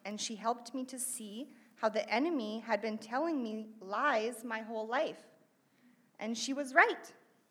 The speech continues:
I couldn't believe how blinded I had been.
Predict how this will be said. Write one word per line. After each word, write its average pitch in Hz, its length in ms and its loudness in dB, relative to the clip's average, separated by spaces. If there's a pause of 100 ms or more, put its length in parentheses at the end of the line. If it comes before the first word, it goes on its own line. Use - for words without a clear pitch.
(720)
I 214 120 2
couldn't 269 440 0
believe 254 600 -4 (100)
how 202 380 8
blinded 226 480 4
I 175 120 8
had 190 220 -4
been. 185 300 -6